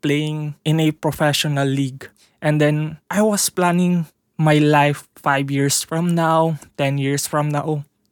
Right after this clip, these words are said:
Everything was so detailed. So I usually tend to do things in accordance to what I have planned.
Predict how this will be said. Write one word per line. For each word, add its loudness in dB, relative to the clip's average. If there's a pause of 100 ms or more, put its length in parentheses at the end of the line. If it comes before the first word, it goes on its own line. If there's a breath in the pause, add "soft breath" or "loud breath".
(100)
Everything 0
was 2
so 0
detailed. -2 (220)
So -2 (220)
I 4
usually 0 (140)
tend 0
to 2 (260)
do 2
things -2 (100)
in -2
accordance -2
to -6
what -4
I -4
have -4
planned. -4